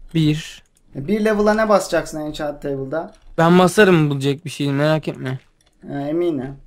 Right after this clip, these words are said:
Speaker 2: Şimdi ben bunu kırayım.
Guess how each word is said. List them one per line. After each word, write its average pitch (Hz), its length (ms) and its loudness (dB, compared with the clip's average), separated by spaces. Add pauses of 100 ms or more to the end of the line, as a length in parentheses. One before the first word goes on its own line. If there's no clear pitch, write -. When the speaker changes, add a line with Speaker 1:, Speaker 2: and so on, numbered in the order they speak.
(1800)
Speaker 2:
Şimdi - 220 -16
ben 139 160 -8
bunu 151 140 -8
kırayım. - 260 -20